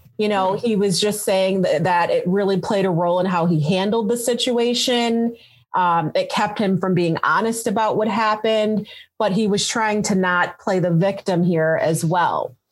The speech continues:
Speaker 1: Um, where it got really dirty, though, was when everybody started posting, like, different things on their I G stories, particularly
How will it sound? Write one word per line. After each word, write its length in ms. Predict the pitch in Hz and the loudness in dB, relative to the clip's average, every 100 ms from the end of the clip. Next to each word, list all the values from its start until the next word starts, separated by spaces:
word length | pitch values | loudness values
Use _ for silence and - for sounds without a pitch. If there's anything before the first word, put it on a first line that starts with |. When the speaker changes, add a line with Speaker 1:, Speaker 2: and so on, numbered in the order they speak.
| - - - - - | -20 -20 -20 -20 -4
Speaker 1:
Um, 500 | 190 196 185 175 - - _ - | 0 2 2 0 -4 -10 _ -6
where 340 | 196 254 330 | -2 0 0
it 60 | 339 | 0
got 260 | 277 202 | 0 0
really 560 | 180 190 220 269 302 320 | 0 0 2 2 0 0
dirty, 340 | 254 311 330 | 2 2 2
though, 380 | 339 339 339 330 | 2 2 2 0
was 360 | 240 220 214 190 | 0 0 0 0
when 580 | 190 208 208 208 202 - - _ | 2 2 2 2 0 -2 -8 _
everybody 520 | 220 226 240 233 226 | -2 0 0 2 0
started 340 | 220 220 202 180 | 0 0 0 0
posting, 840 | 220 208 214 - 202 196 190 190 185 _ _ _ - - | 0 0 0 -2 0 0 0 -2 -4 _ _ _ -20 -4
like, 240 | 208 170 | -2 0
different 360 | 165 233 233 208 | 0 0 -2 -2
things 280 | 214 208 196 | 0 0 0
on 140 | 190 185 | 0 0
their 140 | 180 | 0
I 200 | 175 180 | 0 2
G 240 | 170 202 214 | 2 0 0
stories, 720 | - 190 156 135 120 156 - | 0 0 2 2 0 -2 -4
particularly 1120 | 226 220 311 339 302 240 214 196 185 185 180 | -4 -2 -2 0 -2 0 0 2 2 0 -2